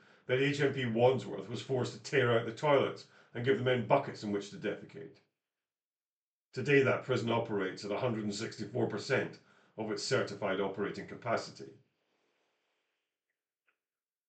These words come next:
There are currently over six hundred cells in the country that have no in-cell sanitation. Look, I could go on and on about the state of prisons in the U K, but some of you need to get to work tomorrow, and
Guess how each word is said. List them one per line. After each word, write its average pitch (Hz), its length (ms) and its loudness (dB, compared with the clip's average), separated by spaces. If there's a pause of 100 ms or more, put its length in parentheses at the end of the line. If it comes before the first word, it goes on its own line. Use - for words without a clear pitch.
(320)
There 131 120 2
are 127 40 -2
currently 123 340 0
over 117 160 -2
six - 340 -6
hundred 113 280 -4
cells 117 400 2
in 104 60 -4
the 101 80 0
country 123 480 -4 (300)
that 127 120 -2
have 131 140 -2
no 131 300 6
in-cell 120 440 0
sanitation. 107 680 -4 (1900)
Look, 127 140 2
I 117 140 4
could 104 160 -4
go 110 180 6
on 110 120 8
and 104 120 4
on 104 160 6
about 95 240 0
the - 60 -8
state 95 260 -6
of 80 100 -10
prisons 95 380 -2
in 87 80 -8
the 92 80 -10
U 92 260 -6
K, 98 220 0
but 98 160 -2
some 101 220 -4
of 95 100 -6
you 101 140 0
need 95 140 -2
to 98 60 -8
get 98 200 -2
to 104 80 -4
work 117 240 0
tomorrow, 92 420 -6
and 104 100 -2